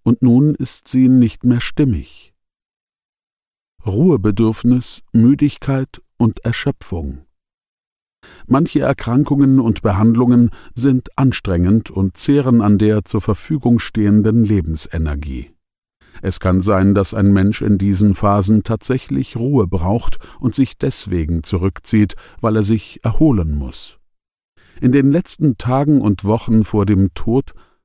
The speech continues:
schlafen Menschen deutlich mehr. Viele Menschen sind durch Krankheiten auch übermäßig erschöpft und haben zu wenig Kraft, um präsent zu sein. Auf dieses Symptom, das in der Fachsprache Fatigue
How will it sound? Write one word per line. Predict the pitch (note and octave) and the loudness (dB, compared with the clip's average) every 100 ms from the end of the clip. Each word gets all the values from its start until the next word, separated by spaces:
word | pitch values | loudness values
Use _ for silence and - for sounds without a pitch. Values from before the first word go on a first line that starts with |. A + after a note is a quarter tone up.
| _ | _
schlafen | - A#2+ B2+ A#2+ F#2+ E2 | -4 0 0 0 -2 0
Menschen | F2+ G2 - G#2+ | 0 0 2 2
deutlich | G2+ G2 - G#2+ - | 2 0 -2 -6 -2
mehr. | A2+ G#2+ E2 B1 - _ _ _ _ _ - | 0 0 -2 -8 -20 _ _ _ _ _ -20
Viele | - G#2+ G2 | -4 0 2
Menschen | F#2 F#2 G2 - A2 G#2+ | 4 2 0 -2 -2 0
sind | G#2 G2 G#2+ | 0 -2 0
durch | G2 - | -2 -4
Krankheiten | - G#2 C3 - G#2+ - A2+ | -4 0 0 0 -2 2 2
auch | G2+ - | 2 0
übermäßig | - C3 A#2 G#2+ G#2 - A2 G2+ | 0 2 2 2 2 -2 -4 -4
erschöpft | G2+ - C#3 - - - - - | -8 -6 -8 -8 -18 -20 -20 -6
und | A#2 A#2+ | -4 0
haben | B2 B2+ C3 | 0 2 0
zu | - C#3+ | 0 -2
wenig | C3+ C#3 C3+ - | 2 2 2 -4
Kraft, | - C#3 A2 - - | -6 -4 -4 -8 -8
um | F2 E2 | -4 -4
präsent | D#2+ A2 F#2+ G2+ F#2+ - | -2 -2 0 0 -2 -4
zu | F2+ | -8
sein. | E2 D#2 D#2+ D2 C#2 _ _ _ _ _ - | -6 -6 -6 -8 -10 _ _ _ _ _ -10
Auf | A#2 A2+ - | -2 -2 -2
dieses | - D#3 E3 - | -6 -2 0 2
Symptom, | C#3+ A#2 - G#2 A#2 D3+ D#3+ - | 2 2 2 2 2 0 -2 -4
das | F#2+ - | -6 -2
in | G2 | 0
der | F2+ | 0
Fachsprache | - G#2 - - G#2 G2 - F#2 F2+ | 0 -4 -4 -4 -2 0 0 -2 -2
Fatigue | - G2 - - C#3 - | -2 -4 -4 -6 -6 -6